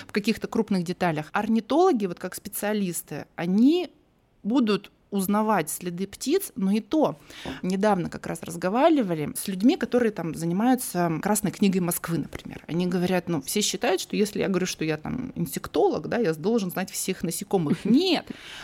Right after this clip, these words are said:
Speaker 1: Даже они делятся на подгруппы. Кто-то занимается пчелами, и ему про бабочек он не сможет не определить ни одну, хотя он вроде бы там пять лет, может, учился, н-, и, и разбирались они во всех группах там насекомых, на каких-то там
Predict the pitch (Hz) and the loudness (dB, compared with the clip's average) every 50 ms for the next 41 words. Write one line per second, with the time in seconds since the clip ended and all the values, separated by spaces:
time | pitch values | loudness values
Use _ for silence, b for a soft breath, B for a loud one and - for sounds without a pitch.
0 | B B - 220 277 269 277 277 262 - 202 233 262 359 392 320 262 277 285 254 | B B 0 0 0 2 0 -2 0 2 4 6 6 6 6 4 2 2 2 2
1 | 214 196 - 208 196 196 202 214 208 214 202 254 233 226 202 - 190 - - 311 | 2 0 -2 -2 -4 -4 -4 -4 -4 -2 0 0 0 0 -2 -4 -8 -4 0 0
2 | 349 339 - 240 185 190 190 196 196 214 247 277 302 277 - - - - - - | 0 2 0 -2 0 0 0 2 2 4 4 4 2 2 0 -4 -8 -12 -8 -6
3 | - - 247 262 262 254 226 202 190 170 156 - - 190 196 208 220 247 240 - | -2 0 2 4 4 4 4 4 2 0 -2 -4 -4 -2 0 2 4 2 2 0
4 | 226 220 214 233 320 415 403 339 - - - 175 - - - - _ _ _ _ | -4 -4 0 2 2 2 2 0 -6 -6 -6 -8 -10 -12 -20 -20 _ _ _ _
5 | _ _ - 254 262 262 262 262 254 254 - 233 269 349 311 294 262 - 247 247 | _ _ -2 2 6 6 8 6 6 4 4 4 4 4 4 2 0 2 2 2
6 | 240 - 233 208 202 208 233 277 - - 226 247 262 262 214 180 170 208 240 254 | 2 2 -2 -4 -4 -2 -2 -2 0 2 4 4 4 4 2 2 4 4 4 4
7 | 214 151 - - 151 - - 196 202 196 185 170 190 240 226 208 175 175 170 - | 4 0 -2 -10 -10 -4 -2 0 0 0 0 2 2 0 0 0 -2 -6 -4 -4
8 | 151 147 143 - 185 214 220 - 185 208 208 208 185 170 - - 160 151 - - | -4 -4 -2 0 0 0 0 2 2 0 2 0 -2 -6 -6 -6 -8 -8 -6 -4
9 | 180 185 - - 185 165 165 - - - - - - - - - 175 175 175 165 | -4 -4 -4 -4 -4 -4 -6 -6 -8 -8 -8 -8 -10 -10 -6 -2 0 0 0 0
10 | 156 175 170 185 196 190 - - 156 156 151 156 175 - - - 185 165 147 156 | 0 0 2 2 2 0 -2 -4 -6 -4 -4 -4 -4 -2 -2 -2 -2 -2 0 0
11 | 180 226 240 - - - - - 151 151 143 156 - - 143 - - 170 147 143 | 2 2 2 0 -2 -6 -8 -8 -6 -6 -4 -4 -6 -6 -8 -4 -2 0 0 0
12 | - - - - - - - - - 170 - - - - - B B B B B | -2 -8 -12 -18 -20 -20 -20 -20 -20 -20 -20 -20 -20 -20 -20 B B B B B
13 | B B B B B - - 139 - - - - | B B B B B -12 -10 -8 -8 -8 -10 -14